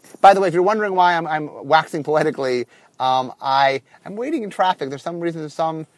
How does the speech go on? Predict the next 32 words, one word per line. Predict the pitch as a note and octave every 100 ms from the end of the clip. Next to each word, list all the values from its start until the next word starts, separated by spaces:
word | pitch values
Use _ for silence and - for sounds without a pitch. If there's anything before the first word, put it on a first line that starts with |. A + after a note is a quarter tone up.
| _ -
traffic. | F3 D#3+
I'm | E3
all, | G3+ A3+
I'm | G#3
very, | F3 A3+ A#3+
very | G#3
close | G3+
to | E3+
work. | E3+ B2
I'm, | C#3+ E3+
like, | E3 D3 - _ _ _
normally | D3 F#3+ G#3
I | F3
would | F3
be | D#3+
two | -
minutes | F3+ E3+ -
from | D#3+
work, | C3 A2 - _ _ -
but | C3+ -
I've | C#3 C3
not | C#3 D3+
moved. | D3 C#3 B2 A#2+
I'm | B2+
in | B2+
a, | -
sitting | D3+ C3+
in | B2+
a |
traffic | B2 B2 A#2
jam. | A#2+ A2 G2+ G2+ _ _ _
So, | - C3 B2 B2 A#2